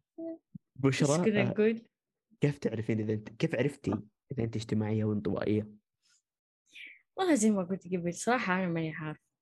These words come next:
Speaker 2: يعني، هو على حسب المزاج. يعني، أحس إني نص نص. بس أوقات مثل الاجتماعية تغلب،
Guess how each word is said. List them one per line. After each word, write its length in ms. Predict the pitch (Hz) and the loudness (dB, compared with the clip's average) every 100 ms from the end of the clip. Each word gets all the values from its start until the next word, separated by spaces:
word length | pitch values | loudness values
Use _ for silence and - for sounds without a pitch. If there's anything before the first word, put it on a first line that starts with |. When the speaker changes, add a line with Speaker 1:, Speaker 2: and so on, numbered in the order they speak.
| _ _ | _ _
Speaker 2:
يعني، 200 | - 240 | 0 2
هو 80 | 202 | 2
على 200 | 185 165 | 0 0
حسب 220 | 175 - | -4 -6
المزاج. 440 | 160 160 160 165 165 - _ _ - | -4 -4 -2 -4 -4 -10 _ _ -4
يعني، 160 | 208 196 | 0 0
أحس 300 | 202 277 226 | 0 0 0
إني 160 | 196 | 2
نص 220 | 240 - 185 | 2 0 -2
نص. 520 | 180 - - - _ _ _ _ _ _ _ | -4 -6 -14 -16 _ _ _ _ _ _ _
بس 140 | 214 214 | -2 0
أوقات 480 | 208 254 330 494 _ _ _ _ _ - | 2 2 2 0 _ _ _ _ _ -10
مثل 200 | 220 - | -6 -4
الاجتماعية 880 | 185 - - 190 185 190 190 170 170 | -4 -4 -4 0 2 4 4 2 0
تغلب، 480 | - 170 156 156 | 0 0 0 -4